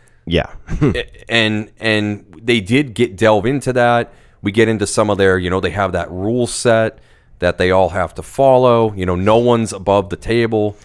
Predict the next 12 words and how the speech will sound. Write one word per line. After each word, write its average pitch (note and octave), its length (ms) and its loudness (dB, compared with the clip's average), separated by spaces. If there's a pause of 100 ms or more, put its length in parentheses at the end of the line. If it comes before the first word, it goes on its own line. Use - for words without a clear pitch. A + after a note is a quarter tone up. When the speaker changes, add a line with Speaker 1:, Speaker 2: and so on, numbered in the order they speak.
Speaker 1:
But D#3 120 2
we D3+ 160 4
also C#3+ 340 4
knew D#3+ 220 4
all E2 140 6
that C#2+ 220 0
already. C2 360 -2 (160)
Speaker 2:
We D#3 140 2
did. A#2+ 340 0
Speaker 1:
Yeah. C3 260 4 (280)
Speaker 2:
Yeah, A#2 140 2
Speaker 1:
So C#3+ 200 2